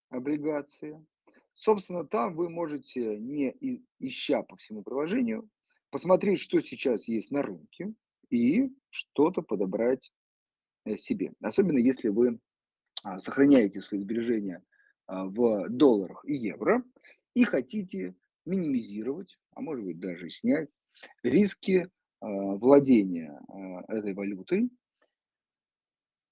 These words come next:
а, и получать, но при этом получать, а, доходность, привязанную к, к доллару, к евро, ну, в общем, в долларах и евро. А, если,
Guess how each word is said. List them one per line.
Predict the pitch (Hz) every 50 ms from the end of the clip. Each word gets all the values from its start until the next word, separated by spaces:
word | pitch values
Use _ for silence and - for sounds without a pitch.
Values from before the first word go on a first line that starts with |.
| _ _
а, | 120 123 117 117 113 113 110 110 110 110 113 131 - - _
и | - 202 226 247 247
получать, | 247 - 185 147 135 127 - - 160 165 185 180 -
но | 180 185 185 156
при | - 147 139 147
этом | 170 180 214 202 185
получать, | - 143 110 104 95 - - 131 139 143 143 - - - _ _ _ _ _ _ _ _ _ _ _
а, | - - - 196 190 95
доходность, | 113 139 143 - - 165 170 170 170 170 151 - - - - -
привязанную | - 107 104 104 117 123 127 127 135 127 120 110 107 101 - _
к, | - - - 104 107 107 110 107 107 107 107 104 98 - _ _ _ _ _ _ _ _ _ _ _ _ _
к | 95 92 101 117
доллару, | 110 143 156 165 165 151 131 120
к | -
евро, | - 120 123 139 147 143 139 135 131 127 127 - _ _ _ _ _ _ _ _
ну, | 202 185
в |
общем, | 165 - - 101 92
в | 92 110
долларах | 131 151 151 143 131 117 - -
и | - 107
евро. | 95 85 73 - _ _ _ _ _ _ _ _ - - - - - - - _ _ _ _ _ _ _ _ _ _ _ _ -
А, | 98 101 101 101 98
если, | - 127 113 - 180 226 214 185 - - 170 156 139 127 117 104 92